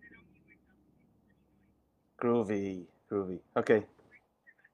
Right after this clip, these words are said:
No, you're welcome. <laughs> Okay, I'll see you later. <laughs> Ta-ra. There we are.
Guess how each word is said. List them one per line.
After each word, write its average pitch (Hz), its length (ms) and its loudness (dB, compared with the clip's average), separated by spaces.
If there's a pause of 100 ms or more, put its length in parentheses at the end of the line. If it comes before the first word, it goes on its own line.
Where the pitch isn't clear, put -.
(160)
No, 120 160 2
you're 113 160 2
welcome. 117 360 0 (240)
<laughs> 170 60 8 (1200)
Okay, 117 380 6
I'll 120 160 4
see 127 140 -2
you 117 40 0
later. 110 220 2 (260)
<laughs> - 320 -2 (1120)
Ta-ra. 107 220 2 (2000)
There 110 120 -6
we 110 120 0
are. 151 280 0